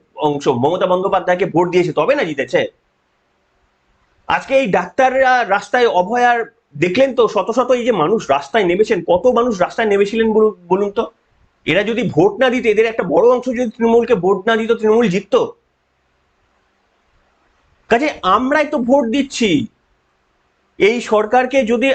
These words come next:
আমাদের রাজনৈতিকভাবে হাঁটাতে হয়, তাহলে কি উপায় রয়েছে? কোন অস্ত্র দিয়েছে সংবিধান আমাদের হাতে? মারপিট দিয়েছে নাকি আমাদের হাতে কোনো অস্ত্র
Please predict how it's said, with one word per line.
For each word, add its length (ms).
আমাদের 500
রাজনৈতিকভাবে 840
হাঁটাতে 360
হয়, 120
তাহলে 180
কি 160
উপায় 220
রয়েছে? 460
কোন 240
অস্ত্র 300
দিয়েছে 240
সংবিধান 440
আমাদের 280
হাতে? 180
মারপিট 460
দিয়েছে 280
নাকি 220
আমাদের 240
হাতে 160
কোনো 180
অস্ত্র 340